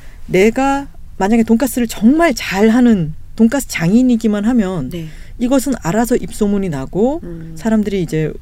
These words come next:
Speaker 1: 몰려오고 나는 이거를 계속할 수 있게 될 것이다라고 생각하는 아주 단순하게 얘기하면 그거예요. 많은 기업들이 우리가 만드는 콘텐츠가 좋기만 하면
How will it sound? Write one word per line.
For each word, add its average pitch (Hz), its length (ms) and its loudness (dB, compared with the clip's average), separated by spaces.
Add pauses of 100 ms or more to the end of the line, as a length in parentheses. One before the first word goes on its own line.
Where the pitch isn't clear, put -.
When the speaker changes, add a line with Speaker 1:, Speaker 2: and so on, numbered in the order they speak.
(120)
Speaker 1:
몰려오고 170 480 0
나는 151 320 -2
이거를 165 260 -2
계속할 165 380 -6
수 190 120 -6
있게 180 200 -2
될 175 120 -2
것이다라고 147 520 -4
생각하는 196 500 -4 (280)
아주 240 180 -4
단순하게 269 560 2
얘기하면 175 400 0
그거예요. 143 560 -4 (500)
많은 240 300 2
기업들이 208 680 0
우리가 240 280 2
만드는 214 360 2
콘텐츠가 311 520 -2
좋기만 254 540 -2
하면 208 400 2